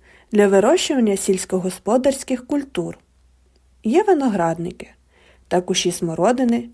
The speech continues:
та малини. Чотириста метрів від будинку знаходиться школа та садок. Є спортивні секції для дітей, декілька магазинів.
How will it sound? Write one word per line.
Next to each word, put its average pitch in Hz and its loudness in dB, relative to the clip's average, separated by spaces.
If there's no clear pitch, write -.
та 349 4
малини. 185 2
Чотириста 196 2
метрів 180 2
від 180 4
будинку 190 0
знаходиться 170 -4
школа 240 0
та 427 2
садок. 180 -4
Є 370 4
спортивні 285 0
секції 180 -4
для 185 2
дітей, 180 -6
декілька 190 0
магазинів. 185 -4